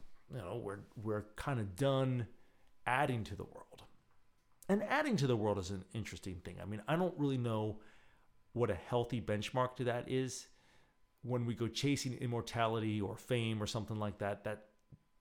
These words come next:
doesn't seem to end well. However, Tony's idea of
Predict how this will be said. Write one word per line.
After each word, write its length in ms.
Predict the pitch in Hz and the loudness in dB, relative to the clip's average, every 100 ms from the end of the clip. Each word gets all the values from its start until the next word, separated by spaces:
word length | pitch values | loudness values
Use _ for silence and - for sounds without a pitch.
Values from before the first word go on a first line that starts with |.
| _ | _
doesn't 360 | 151 147 135 110 | 2 2 0 -4
seem 300 | - 135 110 | -4 -2 -2
to 160 | 101 | -4
end 240 | 107 117 101 | -4 -4 -4
well. 300 | - - - - - - - _ _ _ _ _ _ _ _ _ _ _ _ - - - | -6 -8 -10 -18 -20 -20 -20 _ _ _ _ _ _ _ _ _ _ _ _ -20 -20 -4
However, 640 | 110 131 131 - - 92 - _ _ _ _ _ - - - - - _ - _ _ _ - | 2 6 6 4 -8 -10 -16 _ _ _ _ _ -20 -20 -20 -20 -20 _ -20 _ _ _ -20
Tony's 380 | - 214 240 202 | -6 -2 0 2
idea 480 | 156 127 123 127 113 | 0 0 0 2 0
of 220 | 90 92 | -4 -8